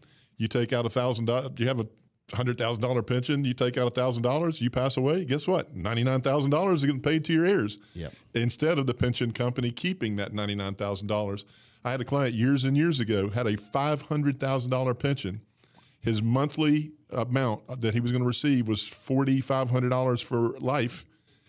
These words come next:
Speaker 1: He decided not to roll it over, took out one payment, died of a heart attack in his sleep.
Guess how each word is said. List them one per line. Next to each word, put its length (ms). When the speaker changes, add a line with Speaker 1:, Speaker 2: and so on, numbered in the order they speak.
Speaker 1:
He 120
decided 380
not 220
to 60
roll 200
it 60
over, 440
took 220
out 140
one 200
payment, 380
died 140
of 80
a 40
heart 180
attack 340
in 60
his 120
sleep. 320